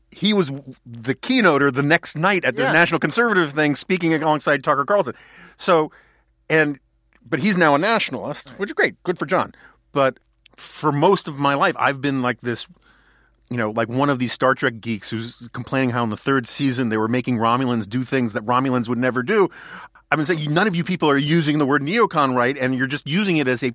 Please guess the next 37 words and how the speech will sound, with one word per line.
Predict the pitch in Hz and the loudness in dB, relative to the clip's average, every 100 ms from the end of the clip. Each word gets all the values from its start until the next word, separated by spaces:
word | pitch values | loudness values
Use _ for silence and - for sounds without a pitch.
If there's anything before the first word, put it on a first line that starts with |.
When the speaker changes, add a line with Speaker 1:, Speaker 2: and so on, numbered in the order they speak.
| _ | _
Speaker 1:
place | - 202 233 - | -6 -2 0 -2
filler | - 143 117 113 120 _ - - - - | -2 -2 0 -2 -6 _ -20 -20 -20 -20
for | - 131 127 127 _ - | -10 0 0 0 _ 0
all | 156 262 | 2 2
of | 277 | 2
the | 220 | 0
things | 220 175 | 0 0
you | 170 | 0
don't | 151 156 139 | 2 2 2
like, | 131 - | 0 0
and | 135 | -2
you | 135 127 | -2 0
want | 165 | 0
to | 196 | -2
put | 180 - | -4 -6
human | - 175 156 | -4 -2 0
agency | 139 151 143 135 139 | 2 0 0 -4 -2
behind | 120 110 120 143 156 139 | -2 -4 0 2 2 2
it | |
Speaker 2:
Right. | 135 | 0
Speaker 1:
and | 127 | -2
say | - 165 | 0 0
that | 135 127 | 0 0
there | 120 | 0
are | |
string | - - 208 196 | 0 -4 -4 -2
pullers | 190 165 160 147 - - - - - | 0 2 2 -2 -8 -18 -20 -20 -2
out | 147 151 | 0 2
there." | 147 139 | 2 0
Speaker 2:
Villains. | 135 156 123 90 80 - | 0 -2 -6 -12 -8 0
Speaker 1:
For | 151 | 2
a | |
little | 131 196 196 | 4 4 4
while, | 170 170 | 4 2
globalist | 143 123 120 127 131 135 - | 2 2 4 4 2 2 0
was | 139 123 | -4 -2
that, | 127 123 131 | 2 2 2